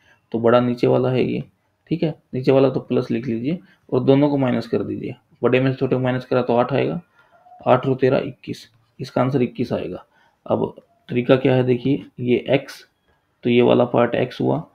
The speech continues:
ये वाला नीचे वाला part कितना हुआ, ये part हुआ tan minus X। अब नीचे वाला part tan minus X हो गया, तो ये भी automatic tan minus X हुआ। और इस तरफ वाला part कितना रहा, इस तरफ वाला part रहा eighteen minus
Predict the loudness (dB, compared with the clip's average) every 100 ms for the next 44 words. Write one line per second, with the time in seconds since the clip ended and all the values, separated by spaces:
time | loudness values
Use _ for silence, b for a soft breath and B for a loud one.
0 | _ _ _ _ 2 4 4 4 2 2
1 | 2 2 0 0 -4 -6 -4 -2 0 -2
2 | -2 -2 -2 -4 -4 -2 -2 0 -2 -2
3 | -4 -6 -6 -14 -18 b b b -12 -4
4 | -2 2 4 4 2 0 2 2 2 0
5 | -2 -2 -4 -4 -4 -2 -2 0 2 2
6 | 2 0 -2 -4 -6 -4 -2 0 0 -2
7 | -4 -6 -6 -2 0 0 -6 _ _ _
8 | _ _ -2 0 0 _ -6 -6 2 4
9 | 6 6 6 2 0 -6 -2 0 0 0
10 | -2 0 2 2 0 -2 0 -4 -4 -6
11 | -6 _ 0 2 0 0 0 -2 -4